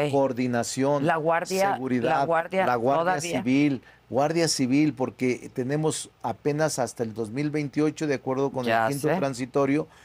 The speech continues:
Speaker 1: que tenemos que formar Guardia Civil con adiestramiento y capacitación castrense que vaya a sustituir a los soldados que están ahora prestando labores de seguridad pública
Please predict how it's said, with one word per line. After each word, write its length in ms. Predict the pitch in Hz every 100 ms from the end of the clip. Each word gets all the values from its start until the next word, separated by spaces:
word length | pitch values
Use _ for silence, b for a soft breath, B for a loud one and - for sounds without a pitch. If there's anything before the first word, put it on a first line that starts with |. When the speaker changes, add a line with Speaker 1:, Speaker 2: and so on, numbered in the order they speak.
| B -
Speaker 1:
que 140 | 127
tenemos 480 | 123 123 143 139 -
que 160 | 147
formar 640 | - 151 135 127 147 165 156
Guardia 500 | 131 143 135 143 135
Civil 500 | - 117 127 143 139 b b b -
con 180 | 135 127
adiestramiento 840 | 123 120 117 - 117 113 139 135 147
y 40 |
capacitación 840 | 131 113 123 - 113 117 - 131 123
castrense 680 | 143 - 147 147 127 160 160 B B -
que 140 | 127
vaya 400 | 120 127 135 147
a 40 | 147
sustituir 760 | - 131 - 131 131 131 143 - B B
a 100 | 120
los 200 | 120 117
soldados 580 | 120 113 123 131 151 -
que 80 | 120
están 260 | - 135
ahora 440 | 131 131 135 143 120
prestando 420 | 113 131 131 131
labores 460 | 120 110 123 123
de 80 | 113
seguridad 400 | - 104 107 123
pública 580 | - 214 214 180 151